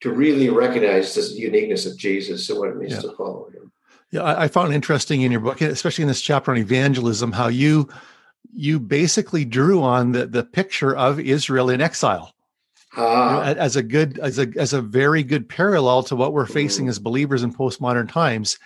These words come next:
Speaker 2: And you, you
Speaker 1: Mm.
Speaker 2: gave several examples and focused in on Daniel, of course,
Speaker 1: Daniel,
Speaker 2: a-, and
Speaker 1: yes.
Speaker 2: really talked about
Speaker 1: Mm.
Speaker 2: that. So talk about how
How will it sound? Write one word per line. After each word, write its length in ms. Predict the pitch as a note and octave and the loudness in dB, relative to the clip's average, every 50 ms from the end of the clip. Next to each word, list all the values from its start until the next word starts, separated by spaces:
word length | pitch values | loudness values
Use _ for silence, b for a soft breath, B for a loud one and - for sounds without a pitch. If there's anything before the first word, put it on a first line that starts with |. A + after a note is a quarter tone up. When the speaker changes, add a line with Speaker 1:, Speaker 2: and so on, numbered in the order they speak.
| b b b | b b b
Speaker 2:
And 340 | B2 A#2+ A#2 A2+ A#2+ C3+ C#3+ | -2 0 0 0 0 0 2
you, 160 | C#3+ D3 - | 2 2 2
you 80 | D#3 C3+ | 0 0
Speaker 1:
Mm. 40 | A#2 | 0
Speaker 2:
gave 180 | C#3+ C#3 B2+ | 0 0 0
several 240 | - F3+ F#3 F3 F3+ | 0 0 2 2 2
examples 420 | D3 A2+ B2+ C3+ C3 C3 E3+ D3+ A#2+ | 0 2 2 2 2 2 2 0 0
and 120 | C3+ C3+ - _ | 0 -2 -4 _
focused 320 | - D#3+ D#3 C#3 C3 - - | -2 0 0 0 -2 -4 -2
in 80 | D#3+ C#3+ | -2 0
on 180 | B2+ A#2 A2+ G2+ | 0 -2 -2 -2
Daniel, 440 | A2+ C3+ C3 C#3+ E3+ F3 D#3+ C#3 B2 | 0 2 2 2 2 2 2 0 -2
of 140 | A2 - - | -4 -4 -6
course, 340 | - C3 A2 A#2 A2 G#2+ | -6 -4 0 2 2 2
Speaker 1:
Daniel, 560 | A2 A2+ A2+ G#2+ G#2+ G#2+ G#2 G2+ G2 F#2 F#2 - | 4 2 2 2 2 2 2 2 0 -2 -4 -6
Speaker 2:
a-, 40 | C#3 | -6
and 80 | - - - | -2 0 2
Speaker 1:
yes. 160 | G#2+ - - | 2 4 2
Speaker 2:
really 200 | - D#3+ D#3+ D3+ | 2 0 0 -2
talked 340 | - - D#3+ F3 F3 - - | -4 -2 -2 -2 -2 -2 -2
about 120 | D3 D3 | -4 -4
Speaker 1:
Mm. 20 | D#3+ | -4
Speaker 2:
that. 80 | - | -4
So 120 | - - G#3 | -4 -6 -6
talk 260 | - - A#3 C4 B3+ | -2 0 0 0 0
about 180 | B3+ C4+ A#3+ D#3+ | 2 0 0 0
how 360 | B2 F3+ F#3 F#3 F#3+ F3+ - | 0 0 0 0 0 0 -2